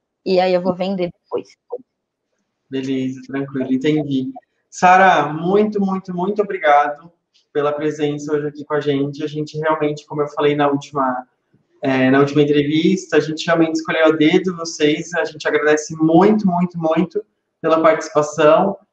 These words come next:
Speaker 2: E sempre que você quiser, você sempre é bem-vinda aqui na live com a gente, viu?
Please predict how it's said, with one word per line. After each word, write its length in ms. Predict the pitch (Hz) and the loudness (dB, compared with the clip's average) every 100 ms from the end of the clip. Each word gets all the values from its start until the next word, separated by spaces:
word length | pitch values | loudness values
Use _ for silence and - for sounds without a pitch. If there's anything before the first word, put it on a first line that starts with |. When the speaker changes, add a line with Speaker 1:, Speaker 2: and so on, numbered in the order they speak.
| _ | _
Speaker 2:
E 600 | 147 156 156 156 151 151 | 0 2 2 2 2 2
sempre 240 | 151 185 190 | 2 -2 0
que 80 | |
você 800 | 202 196 202 185 165 160 156 151 - _ _ | 2 2 2 2 2 2 2 0 -4 _ _
quiser, 500 | 175 156 165 185 196 | -6 0 2 2 2
você 260 | 185 - | -2 -4
sempre 320 | 180 190 185 185 | -4 -2 -2 -2
é 60 | |
bem-vinda 400 | 180 185 170 165 | -2 -4 -6 -6
aqui 140 | 165 - | -8 -6
na 100 | 165 | 0
live 300 | 147 139 139 | 0 0 -6
com 100 | 160 | -10
a 40 | |
gente, 340 | 160 135 127 131 | -8 -8 -8 -4
viu? 160 | 143 | -4